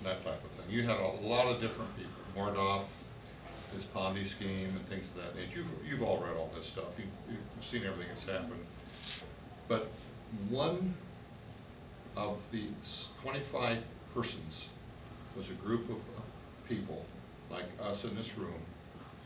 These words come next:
and it said the American people created this. American people had a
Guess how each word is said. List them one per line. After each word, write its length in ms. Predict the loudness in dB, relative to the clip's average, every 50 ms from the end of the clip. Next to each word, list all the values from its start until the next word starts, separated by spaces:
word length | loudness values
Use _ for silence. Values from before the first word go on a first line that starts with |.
| -12 -12 -12 -12 -10 -6
and 120 | -2 0 0
it 160 | 0 -2 -2
said 360 | -2 0 2 4 4 4 4 4 2 -2 -6 -8 -4 -2
the 80 | -2 -2
American 440 | 0 0 2 2 2 0 -2 -4 -6 -6 -4
people 260 | -6 -6 -6 -6 -8 -10 -10 -10 -10 -10 -10 -10 -10 -10 -10 -10 -10 -12 -12 -12 -12 -12 -12 -10 -10 -10 -10 -10 -10 -8 -8 -10 -10 -10 -10 -12 -12 -12 -12 -10 -10 -8 -4
created 220 | -4 -2 -2 -4 -4 -6 -6 -6 -6
this. 160 | -8 -8 -8 -8 -8 -10 -10 -10 -10 -10 -10 -10 -10 -10 -10 -10 -10 -10 -10 -10 -10 -10 -10 -10 -10 -10 -10 -10 -12 -12 -12 -10 -10 -10 -10 -10 -10 -10 -10 -10 -10 -10 -10 -10 -10 -10 -10 -10 -10 -8 -4 -2 0
American 640 | 0 2 4 4 6 6 6 6 6 6 4 2 0 0 -2 -2 2
people 480 | 2 2 2 2 2 0 0 0 -2 -4 -6 -8 -10 -10 -10 -10 -10 -10 -10 -8 -4 -2
had 160 | 0 0 2
a 100 | 0 0